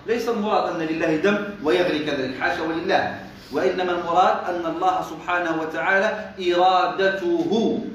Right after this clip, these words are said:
إيقاع الشر، ليس يعني فعل الشر، إرادته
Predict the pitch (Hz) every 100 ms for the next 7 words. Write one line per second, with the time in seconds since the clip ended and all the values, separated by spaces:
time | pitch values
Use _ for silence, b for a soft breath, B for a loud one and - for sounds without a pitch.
0 | 156 170 170 180 196 196 - 196 240 -
1 | - 160 - 208 202 - 185 180 - 139
2 | 175 175 175 - 185 160 - 147 - -
3 | - - B B 147 160 180 180 180 175
4 | 165 208 240